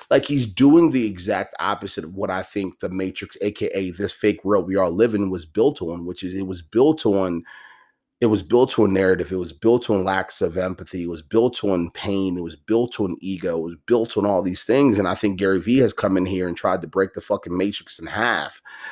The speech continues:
and say, "Listen, it's not cool to, to, to, to, to live on those things or build businesses on, on those things or have relationships on those things or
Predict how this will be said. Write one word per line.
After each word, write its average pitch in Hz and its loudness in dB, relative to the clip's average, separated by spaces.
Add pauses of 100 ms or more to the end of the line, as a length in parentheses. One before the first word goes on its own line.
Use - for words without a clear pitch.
(100)
and 104 0
say, 92 -2
"Listen, 87 0 (320)
it's 160 -4
not 160 2
cool 160 4
to, 90 4 (340)
to, 95 2
to, 92 -8
to, 73 -12
to - -10
live 98 0
on 98 0
those 95 -4
things 92 -4
or 85 -8
build 90 -4
businesses 101 -4
on, 95 2
on 98 -4
those 90 -6
things 95 -2
or 98 0
have 101 0
relationships 95 -2 (220)
on 95 -2
those 92 0
things 95 0
or 82 -4